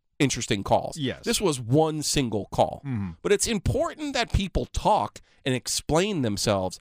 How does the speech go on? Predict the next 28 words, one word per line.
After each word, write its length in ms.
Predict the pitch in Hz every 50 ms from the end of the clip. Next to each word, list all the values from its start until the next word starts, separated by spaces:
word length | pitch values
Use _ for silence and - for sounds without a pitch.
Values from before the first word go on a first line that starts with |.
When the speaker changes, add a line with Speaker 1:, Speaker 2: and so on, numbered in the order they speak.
| _ -
Speaker 1:
after 400 | 101 107 113 - - - - -
games. 540 | - 98 98 87 - - - - - - _ _ _ _ _ _ _ -
That's 220 | 165 220 262 -
where 160 | 226 165 123 113
I'm 160 | 180 254 220
going 260 | 160 139 113 98 95
with 140 | 87 - -
this. 260 | - 78 101 - -
You 60 | 101 98
have 140 | 95 87
the 60 | 90 -
coach 460 | - - 151 170 226 - - - - -
Speaker 2:
Mm-hmm. 260 | 127 131 110 113 123 160 -
Speaker 1:
who 140 | 147 143 139
has 160 | 127 117 110
a 40 | 101
very 220 | 120 123 156 180
level-headed 540 | 165 165 170 170 190 170 165 170 165 160 -
comment. 380 | - 151 131 123 113 113 - _ - - _
You 140 | - 117 123
have 80 | 117 95
the 100 | - -
player 380 | - - 156 170 185 202 202 185
who's 260 | 165 147 143 123 -
the 100 | - 123
penalties 400 | - 143 143 151 151 - 165 - - -
called 260 | - - 151 151 139 131
on, 220 | 127 120 123